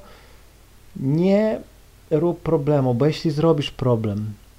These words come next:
jeśli zrobisz problem, nie dasz jej przestrzeni, w momencie, w którym ona potrzebuje tej przestrzeni, to już poległeś. Odrzuci cię całkowicie. Odrzuci, bo po prostu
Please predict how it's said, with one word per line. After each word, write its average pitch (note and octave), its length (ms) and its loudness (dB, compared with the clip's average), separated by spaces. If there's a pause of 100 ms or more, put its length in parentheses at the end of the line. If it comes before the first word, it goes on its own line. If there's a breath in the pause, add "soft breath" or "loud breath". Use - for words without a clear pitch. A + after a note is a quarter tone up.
jeśli B2+ 480 -4
zrobisz B2+ 540 -2
problem, A#2+ 640 0
nie C#3 160 2
dasz C#3+ 340 0
jej B2+ 280 2
przestrzeni, C#3+ 840 -2 (400 loud breath)
w A#2 100 -6
momencie, D3 460 2
w - 100 -10
którym D3 760 2 (200)
ona C#3+ 720 -2 (160)
potrzebuje C#3+ 640 0
tej C#3+ 200 0
przestrzeni, D3 600 -4
to D#3 140 -4
już C#3+ 120 -2
poległeś. A#2+ 580 -2 (760)
Odrzuci C#3+ 540 -2
cię C#3 140 0
całkowicie. B2+ 800 -2 (300)
Odrzuci, C#3+ 560 -4
bo D3 400 2 (560 loud breath)
po D3 60 -6
prostu D#3 540 0